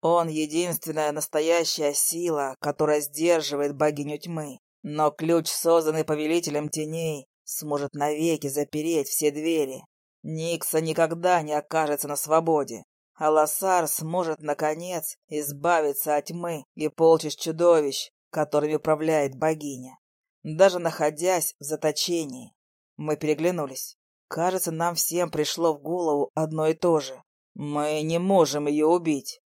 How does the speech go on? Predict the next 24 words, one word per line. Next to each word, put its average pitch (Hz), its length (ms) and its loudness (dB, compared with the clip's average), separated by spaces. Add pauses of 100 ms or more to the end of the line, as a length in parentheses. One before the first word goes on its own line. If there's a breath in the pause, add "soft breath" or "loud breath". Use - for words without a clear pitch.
(120)
задумчиво 160 580 0
пожевав 156 500 2
губу, 160 320 0
сказал 156 400 0
наконец 151 440 -4
Лориан. 151 500 0 (460)
«Как 160 360 0
ты 156 140 -4
собирался 156 840 2
убедить 156 520 -4
ее 151 160 -2
сотрудничать?» 151 840 -2 (160)
спросил 151 560 0
Ран. 143 280 -2 (480)
«Я 143 340 2
объявил 147 480 0
ее 147 140 2
своей 151 340 0
невестой 147 800 -2 (160)
и 139 120 -8
собирался 151 680 4
на 151 140 -4
ней 147 220 -4
жениться, 151 800 -6